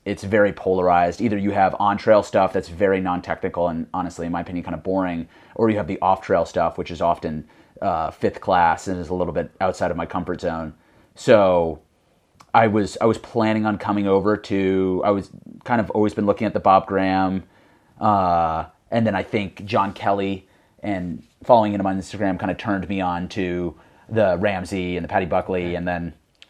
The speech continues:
really, I mean, I had a very kind of, like, cursory understanding, and I just, I felt like Ramsey was probably the most,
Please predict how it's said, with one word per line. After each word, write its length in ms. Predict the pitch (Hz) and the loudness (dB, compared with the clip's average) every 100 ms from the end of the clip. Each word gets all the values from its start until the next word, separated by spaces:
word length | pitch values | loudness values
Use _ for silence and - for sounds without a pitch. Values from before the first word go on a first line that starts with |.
| _ _ _ - | _ _ _ -2
really, 800 | 123 151 147 147 131 117 - _ _ | 8 10 10 10 8 6 2 _ _
I 220 | - 110 131 | 0 4 6
mean, 160 | 127 | 4
I 180 | 117 120 | 4 4
had 200 | 123 123 | 6 6
a 60 | 110 | 4
very 460 | 87 113 117 113 | 2 4 4 4
kind 180 | 104 120 | 2 0
of, 60 | 113 | 2
like, 240 | 107 104 - | 0 0 0
cursory 340 | 117 113 113 | 0 2 2
understanding, 640 | 104 95 - 98 107 123 | 2 -2 -4 -2 2 2
and 80 | 120 | 2
I 60 | 98 | 0
just, 300 | 95 - - - | -2 -10 -16 -4
I 80 | 107 | 0
felt 200 | 120 101 | 2 2
like 120 | 104 | 0
Ramsey 360 | 90 95 98 107 | -4 -4 -4 -4
was 100 | 95 | -6
probably 420 | - 101 92 104 | -2 2 4 2
the 80 | 101 | -2
most, 380 | 98 98 - | -2 -4 -8